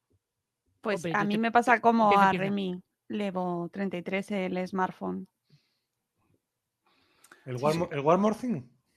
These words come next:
Speaker 1: Sí, la verdad es que sí, y porque lo tiene todo en uno. <laughs>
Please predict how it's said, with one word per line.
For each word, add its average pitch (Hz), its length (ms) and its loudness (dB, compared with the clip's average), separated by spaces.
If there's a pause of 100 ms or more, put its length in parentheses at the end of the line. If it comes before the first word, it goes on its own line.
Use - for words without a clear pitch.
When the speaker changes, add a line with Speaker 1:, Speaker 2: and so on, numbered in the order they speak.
(560)
Speaker 1:
Sí, - 480 -2
la 208 120 6
verdad 208 180 8
es 208 60 -4
que 220 120 -2
sí, 196 360 -4
y 220 100 -8
porque 202 680 -2 (120)
lo 208 160 2
tiene 220 220 4
todo 208 260 4
en 214 120 6
uno. 214 280 6
<laughs> - 200 -8